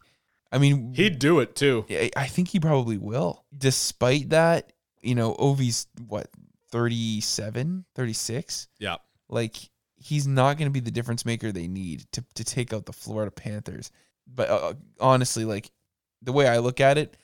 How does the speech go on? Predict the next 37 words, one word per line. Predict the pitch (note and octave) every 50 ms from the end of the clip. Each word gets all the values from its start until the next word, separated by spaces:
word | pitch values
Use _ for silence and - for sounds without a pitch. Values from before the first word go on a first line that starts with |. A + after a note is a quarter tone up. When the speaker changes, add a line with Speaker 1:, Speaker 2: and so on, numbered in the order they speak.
| _ _ _ _ -
Speaker 1:
the | B2+
Toronto | B2 - C#3+ C#3+ D3 C3+
Maple | B2 A#2+ A#2 A#2 - A#2+ A#2+
Leafs | A#2+ B2 - -
and | - A2+ A2+
the | A2
Washington | G#2+ G#2+ B2+ B2+ B2 A#2+
Capitals | - B2 A2+ A2+ - B2+ B2+ C3 B2+ B2+
are | - -
just | A#2 A2+ A2+ A2+ - - C3 B2
bumps | - A#2 B2 C3 - - -
in | B2 A#2+
the | A#2 A2+
road | A2+ A2+ A2+ G#2+ G2+ G2+ F#2+ F2 - - _ _ _ _ _ _ _ -
on | - A#2+ A#2+ A2+
the | A2+
way | A2+ A2+ A2+ G#2+ G#2 G#2+
to | G#2+ - - A#2 A2+ A2
the | G#2+ A2+
best | A2 - _ - A2+ A2+ A#2+ - - -
series | - - - A#2 G#2+ G#2+ G2 D#2 C#2 F2+ A2 - - _ -
that | - B2+
we're | - A#2 A#2
gonna | A2+ G#2+ G#2
get, | G2+ F#2 F#2+ D#2 B1 -
which | - A#2 -
is | A2+ G#2+
the | G#2 A2
Florida | - - A2+ A2 G2+ -
Panthers | - B2+ G#2+ G#2+ G#2+ G2 G2 -
Tampa | - - G#2+ G#2+ A#2+
Bay | - - F#2+
Lightning. | - - - G1+ - - - - _ _ _ _ _ _ _ _ _ _ _ _ _ -
Speaker 2:
Yeah, | G#2 G2+ G#2 A2
round | G#2 G2 G2+ G#2+ G#2+ G#2 G2
two. | - A#2 B2 C3+ B2 - _ _ _
Speaker 1:
Yeah. | - - -